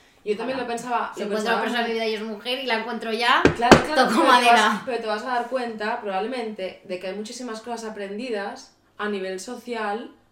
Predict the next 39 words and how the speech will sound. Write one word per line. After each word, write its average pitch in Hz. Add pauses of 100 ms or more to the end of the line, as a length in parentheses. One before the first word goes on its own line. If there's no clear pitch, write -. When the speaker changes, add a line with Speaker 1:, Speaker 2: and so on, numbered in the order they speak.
(200)
Speaker 1:
muchísimas 220
cosas 220
aprendidas 214 (200)
que 220
están 202
interiorizadas 226 (100)
sin 202
tú 202
quererlo, 196
sin 170
Speaker 2:
Sí. 185
Speaker 1:
tú 175
ser 220
homófoba 196
por 185
naturaleza, 175
¿me 202
Speaker 2:
Totalmente, 202 (100)
Speaker 1:
explico? 185
Speaker 2:
sí, 180
sí. 190
Speaker 1:
Es -
decir, 220
por 190
naturaleza, 170 (220)
mm, 165
por 180
naturaleza 175
nadie 220
somos 175
homófobos, 180
pero 165
nos 151
han 175
educado 185
para 156
ser 156
homófobos. 190
Entonces, 175